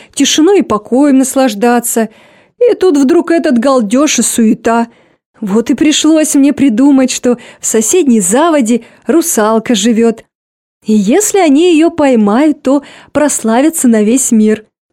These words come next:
Ну, они и клюнули. Конечно, пришлось для этого немножко помочить свои старые жабры в воде. Но чего не сделаешь для благого дела, а? Да это все неинтересно, это я все знаю.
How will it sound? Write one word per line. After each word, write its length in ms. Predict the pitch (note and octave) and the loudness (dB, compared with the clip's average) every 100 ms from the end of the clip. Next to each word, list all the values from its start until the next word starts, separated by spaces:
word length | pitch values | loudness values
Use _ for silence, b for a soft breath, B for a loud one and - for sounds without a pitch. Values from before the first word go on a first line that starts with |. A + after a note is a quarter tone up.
| _ - | _ -10
Ну, 300 | F#3+ F#3 C4 | -4 0 0
они 380 | D#4 C4+ C#4+ C4 | 2 2 2 0
и 20 | |
клюнули. 760 | - A3+ A#3+ E4 D4+ C#4 C4 - _ _ _ _ _ | 0 0 2 2 2 2 0 -6 _ _ _ _ _
Конечно, 500 | - G#3+ C4 F4 F4 | -4 0 0 0 -2
пришлось 480 | - D#4+ - D#4 A#3+ | 0 -2 0 0 0
для 200 | G#3+ D4 | 0 0
этого 220 | - A#3 | 0 0
немножко 640 | B3 B3+ B3+ A#3+ - A3+ - b b | 2 2 2 0 -2 -4 -4 b b
помочить 560 | - F#4+ F#4+ - C4 A3 | -4 0 0 0 -2 -2
свои 260 | - A#3 | -2 -2
старые 440 | A3+ - C4 A#3 A3+ | -2 -2 -2 0 0
жабры 440 | G3 D4+ C#4 A3+ | 0 0 0 0
в 60 | G3+ | 0
воде. 400 | G#3+ G3 G#3+ G#3 _ _ | -2 0 -2 -4 _ _
Но 340 | - B1+ E4+ C5 | -18 -6 -2 -2
чего 320 | - C4+ G4+ | 0 0 2
не 140 | E4+ | 2
сделаешь 480 | G3+ G3 B3+ E4+ C4+ | 0 0 0 0 0
для 200 | G#3+ A3+ | 0 0
благого 500 | G#3 A3 G#3+ D4+ A#3+ | 0 0 0 0 0
дела, 440 | F#3 G#3+ B3+ A#3 - | 0 0 0 -2 -2
а? 140 | A#3+ D5 - _ B B B D#4 | -2 -2 -6 _ B B B -4
Да 160 | G#3+ B3+ | -2 0
это 320 | E4+ F4 E4+ | 0 0 -2
все 220 | - E4 | 0 0
неинтересно, 920 | D4+ D4+ C#4 D4+ D4 C#4+ G3+ G3+ G#3+ | 2 2 0 2 2 2 0 -2 -4
это 340 | - F#4+ F#4 | -2 -2 0
я 180 | C#4 C4+ | 0 0
все 240 | C4 - B3+ | -2 -2 -2
знаю. 560 | F#3+ G#3+ A#3+ A3 F#3+ | 0 0 0 0 -4